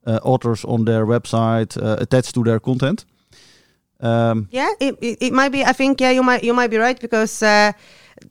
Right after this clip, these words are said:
Speaker 2: we kind of as people try to, you know, keep as much and don't lose anything. But would we, how could we run business without taking any risks? Like, you know,
Speaker 1: Yeah,
Speaker 2: if you're
Speaker 1: indeed.
Speaker 2: afraid that your employee is gonna leave you,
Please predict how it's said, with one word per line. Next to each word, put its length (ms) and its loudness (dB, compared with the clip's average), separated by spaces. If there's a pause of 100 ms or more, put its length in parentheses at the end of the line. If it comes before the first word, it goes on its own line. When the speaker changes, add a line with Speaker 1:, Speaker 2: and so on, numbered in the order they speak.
(220)
Speaker 2:
we 260 2
kind 220 -2
of 80 -4
as 160 -8
people 360 -4
try 200 -4
to, 100 -8
you 80 -4
know, 240 -6 (320)
keep 260 -2
as 180 -2
much 280 2
and 240 -2 (160)
don't 240 2
lose 160 4
anything. 280 -2
But 260 -4 (1200)
would 220 -2
we, 300 -2
how 320 0
could 160 -4
we 80 -4
run 200 -2
business 320 -8
without 240 -6
taking 260 -2
any 160 -2
risks? 500 -6
Like, 280 -10
you 60 -4
know, 180 -2 (160)
Speaker 1:
Yeah, 140 4
Speaker 2:
if 120 4
you're 120 6
Speaker 1:
indeed. 100 4
Speaker 2:
afraid 320 0
that 100 2
your 120 2
employee 260 2
is 80 -2
gonna 200 2
leave 220 0
you, 300 0